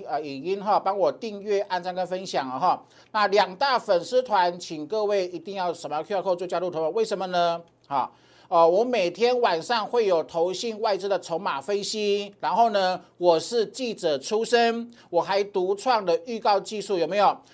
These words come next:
我还每个礼拜天，好，送这个战报。我们的战报呢，都是透过两大粉丝团免费做赠送。我上个礼拜天是不是跟各位讲，俄罗斯G D P是美国的七趴，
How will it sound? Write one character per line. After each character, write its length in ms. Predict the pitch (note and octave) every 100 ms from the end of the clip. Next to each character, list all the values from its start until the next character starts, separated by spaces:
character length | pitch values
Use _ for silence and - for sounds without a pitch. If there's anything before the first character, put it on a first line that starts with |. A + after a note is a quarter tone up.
| _
我 120 | F3+
还 200 | F3+ A3+
每 260 | A#3 F#3+ D#3+
个 160 | A3
礼 220 | F#3+ F3
拜 200 | - B3
天， 460 | A#3 A3+ A#3+ A#3 A#3+
好， 160 | - D3+
送 320 | - B3 G3+
这 120 | A3
个 80 | G#3
战 200 | A3+ G3
报。 280 | F#3+ G3 - _ - -
我 120 | F3
们 100 | A3+
的 100 | C#4
战 280 | - D4+ B3+
报 220 | A#3+ B3+
呢， 220 | A3 G#3
都 260 | G#3 A#3+ A#3+
是 220 | A#3 A#3
透 260 | - A#3 G#3
过 220 | A3 F#3+
两 320 | F3+ F3+ D3
大 200 | D3 G#3+
粉 240 | F3 E3 -
丝 160 | G#3+
团 240 | G3 F3 E3+
免 260 | F3+ D#3 C3
费 240 | C3+ G#3+ F3+
做 200 | A3+ G3
赠 240 | A#3 G3+
送。 320 | - A3+ C#3+ - - _
我 180 | F#3+ F#3
上 380 | F#3 E4+ C#4+ A#3+
个 100 | A3
礼 80 |
拜 100 | F3
天 160 | G3+ G3+
是 120 | G3
不 60 | G#3
是 40 |
跟 100 | G#3+
各 60 | G#3+
位 60 |
讲， 280 | G3 F#3 C3+ - _ _ _ _ _ _ _ -
俄 260 | E4 C#4+
罗 240 | A3+ A3+ C4
斯 300 | B3+ C#4+ C4
G 200 | C#4+ C4+
D 220 | C#4 C#4
P 260 | C4+ C#4
是 200 | C4 C#4+
美 200 | A#3 G3
国 160 | F3+ G#3+
的 80 | A#3
七 220 | A3+ A3+
趴， 320 | G#3+ G3 F#3